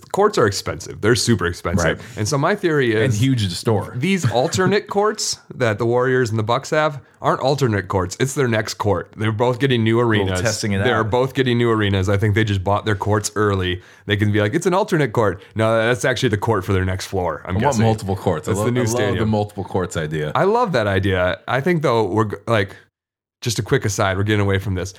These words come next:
Speaker 1: We're gonna have a future d-, one day where all the courts are just projected, like, all the things on the courts are projected from, like, underneath or above.
Speaker 2: Yeah, like you see
Speaker 1: And
Speaker 2: on the pregames, the pregame
Speaker 1: Exactly.
Speaker 2: intros, yeah.
Speaker 1: And that way you don't have to change the floor when it's, like, a W N B A game versus a college game versus an N B A game. You just change the projections of
Speaker 2: Put
Speaker 1: the
Speaker 2: it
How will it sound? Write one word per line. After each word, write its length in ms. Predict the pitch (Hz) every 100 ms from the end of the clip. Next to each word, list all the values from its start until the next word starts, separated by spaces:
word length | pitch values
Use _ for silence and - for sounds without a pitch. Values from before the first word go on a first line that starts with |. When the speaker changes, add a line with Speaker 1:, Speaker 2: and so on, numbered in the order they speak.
| -
Speaker 1:
We're 100 | 110
gonna 180 | 135 127
have 160 | 127
a 60 | 104
future 360 | - 123 139 156
d-, 120 | 135 -
one 240 | 135 160 156
day 220 | 165 165
where 180 | 113 101
all 140 | 117
the 80 | 113
courts 300 | 120 113 113
are 40 |
just 200 | 107 104
projected, 480 | 110 101 110 101 107
like, 120 | 104 101
all 160 | 107
the 80 | 107
things 260 | 113 107 -
on 220 | 101 110
the 80 | 120
courts 280 | 147 147
are 60 | 104
projected 560 | 98 110 110 113 123 113
from, 100 | 104
like, 140 | 98
underneath 440 | 110 110 107 110 107
or 140 | 98
above. 360 | 95 101 104 117 - -
Speaker 2:
Yeah, 120 | 139
like 80 | 92
you 180 | 110 107
see 60 | 104
Speaker 1:
And 80 | 117
Speaker 2:
on 60 |
the 80 | 104
pregames, 640 | 107 101 90 82 82 -
the 80 | -
pregame 20 |
Speaker 1:
Exactly. 500 | 139 - 165 95 110
Speaker 2:
intros, 240 | 98 78 -
yeah. 60 |
Speaker 1:
And 100 | 127
that 200 | 135 160
way 140 | 127 123
you 100 | 117
don't 80 | 120
have 80 |
to 80 | 113
change 260 | 113 113 104
the 60 |
floor 320 | 101 117 107 101
when 100 | 98
it's, 140 | 92
like, 120 | 98
a 60 | 95
W 300 | 98 98 95
N 80 | 92
B 100 | 95
A 100 | 95
game 380 | 98 95 95
versus 260 | 92 92 90
a 60 | 92
college 380 | 95 92 90
game 180 | 98 92
versus 160 | 90 95
an 80 | 98
N 80 |
B 120 | 98 92
A 40 |
game. 160 | 90 95
You 60 |
just 180 | 92 92
change 220 | 95 90
the 80 | 92
projections 580 | 92 87 95 95 92 87
of 60 |
Speaker 2:
Put 100 | 92
Speaker 1:
the 60 |
Speaker 2:
it 20 | 95